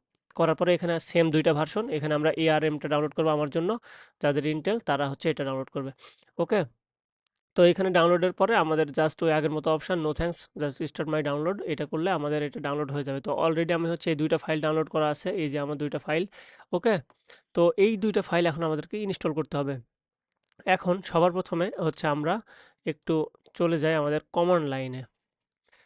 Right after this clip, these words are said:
কমান্ড লাইনে আমি already হচ্ছে ইয়ে করে দেখছি যে আমার এখানে কোনো MySQL,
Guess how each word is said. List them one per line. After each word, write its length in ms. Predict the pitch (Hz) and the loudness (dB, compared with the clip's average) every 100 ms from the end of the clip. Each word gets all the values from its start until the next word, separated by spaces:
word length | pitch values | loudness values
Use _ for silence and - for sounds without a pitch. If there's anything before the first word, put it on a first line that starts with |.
| _ _ _ - | _ _ _ -4
কমান্ড 420 | 175 185 196 202 | 0 2 0 0
লাইনে 280 | 196 180 165 | 0 0 0
আমি 180 | 165 170 | -2 0
already 520 | 160 160 160 160 170 | 0 0 0 -2 -2
হচ্ছে 560 | 160 - - 165 160 - - - | -4 -6 -2 0 0 -2 -10 -6
ইয়ে 220 | 170 160 | 0 0
করে 180 | 160 156 | 0 0
দেখছি 400 | 160 - - 165 | -2 -4 -6 -4
যে 100 | 156 | 0
আমার 200 | 147 151 | 0 -2
এখানে 240 | - 160 | -4 -6
কোনো 300 | 160 160 226 - _ - | -4 -4 -6 -8 _ -6
MySQL, 540 | 147 151 139 170 156 | -2 -2 -2 -2 -2